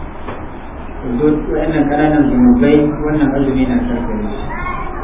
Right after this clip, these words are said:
An san na abin da ya shahi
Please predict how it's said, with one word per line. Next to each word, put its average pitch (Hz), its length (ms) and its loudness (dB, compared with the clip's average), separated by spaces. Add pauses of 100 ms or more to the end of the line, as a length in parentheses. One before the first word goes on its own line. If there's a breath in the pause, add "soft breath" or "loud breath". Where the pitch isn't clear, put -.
(200)
An 214 200 -2
san 165 260 2 (1160)
na 139 220 2 (1080)
abin 135 320 -2
da 147 80 0
ya 143 100 2
shahi 131 460 2